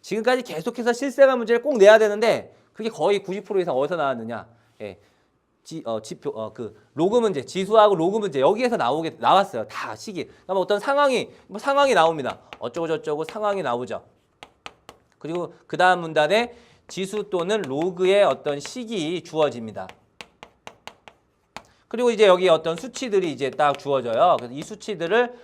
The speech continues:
가지고서 이제 묻는 걸 딱 나오죠. 세 개의 문단으로 되어 있어요. 상황 나오고요. 지수와 로그의 또는 식 하나가 나옵니다. 그런 다음에 수치들이 나오가지고 이 수치들을 이 해당되는 지수 로그 식에다 잘 대입해가지고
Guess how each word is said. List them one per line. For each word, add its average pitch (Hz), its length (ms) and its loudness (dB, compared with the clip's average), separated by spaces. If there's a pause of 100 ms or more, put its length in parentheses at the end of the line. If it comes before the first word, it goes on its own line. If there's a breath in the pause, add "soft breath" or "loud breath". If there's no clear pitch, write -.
(240 loud breath)
가지고서 156 480 0
이제 151 100 -4
묻는 156 340 -8
걸 147 160 2
딱 151 120 0
나오죠. 123 360 -2
세 254 260 4
개의 240 200 4
문단으로 160 400 0
되어 120 180 -4
있어요. 101 200 -12
상황 190 400 -2
나오고요. 135 560 2 (280 loud breath)
지수와 190 520 8
로그의 151 640 -2 (100)
또는 151 220 -8
식 220 240 -12
하나가 196 280 2
나옵니다. 127 720 2 (180 loud breath)
그런 180 220 -4
다음에 160 380 2
수치들이 202 540 -2
나오가지고 147 680 2 (180 loud breath)
이 185 120 -10
수치들을 220 760 0
이 196 80 -2
해당되는 220 520 2
지수 202 240 -4
로그 196 160 2
식에다 180 320 2
잘 170 500 6
대입해가지고 156 960 0